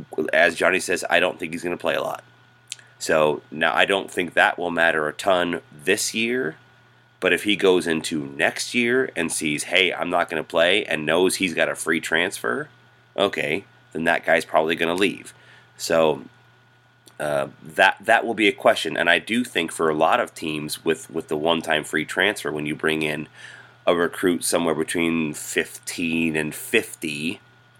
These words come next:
in the country, how capable you are of keeping them here midway through their sophomore year, if they know they can go wherever they want, will be a big question mark. 'Cause if you lose guys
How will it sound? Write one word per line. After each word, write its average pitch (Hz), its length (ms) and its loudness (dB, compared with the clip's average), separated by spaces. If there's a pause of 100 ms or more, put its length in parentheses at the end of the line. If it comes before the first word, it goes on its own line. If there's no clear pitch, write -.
in 80 180 -2
the 76 80 -2
country, 73 720 -4 (500)
how 82 720 0 (140)
capable 95 500 0
you 87 260 0
are 82 200 4
of - 160 -6
keeping 95 420 -6
them 80 180 -2
here 76 600 -6 (1300)
midway 92 440 4
through 90 120 -6
their 80 160 4
sophomore 78 560 0
year, 82 420 0
if 78 240 -4
they 82 160 4
know 82 220 0
they 80 100 2
can 80 180 -6
go 78 140 2
wherever 76 340 0
they 73 140 -4
want, 87 460 -2
will 82 100 0
be 76 180 -4
a 73 60 -4
big 73 200 -4
question - 360 -4
mark. - 300 -10 (340)
'Cause 92 160 0
if 90 160 0
you 127 160 4
lose 117 340 4
guys 85 540 2